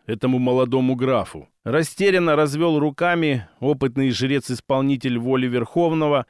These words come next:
когда объяснял своему господину странную ситуацию, сложившуюся вокруг этого парня. «Этот высокородный дворянин проявляет заботу по какой-то непонятной причине, а его дворяне ненавидят этого парня чёрной ненавистью.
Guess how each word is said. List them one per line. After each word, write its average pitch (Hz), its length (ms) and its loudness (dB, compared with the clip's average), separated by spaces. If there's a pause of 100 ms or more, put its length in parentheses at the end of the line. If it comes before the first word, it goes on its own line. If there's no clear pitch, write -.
когда 156 340 0
объяснял 165 560 0
своему 151 360 0
господину 143 640 -2
странную 156 640 0
ситуацию, 143 800 0
сложившуюся 135 880 -2
вокруг 131 520 -2
этого 120 420 -2
парня. 82 580 -4 (400)
«Этот 120 300 -2
высокородный 139 680 0
дворянин 135 720 2
проявляет 147 540 2
заботу 135 540 0
по 131 140 -4
какой-то 135 440 -2
непонятной 139 720 0
причине, 104 680 -8 (220)
а 123 100 0
его 156 220 2
дворяне 151 600 2 (140)
ненавидят 156 640 0
этого 139 320 0
парня 143 420 0
чёрной 139 500 0
ненавистью. 127 760 -2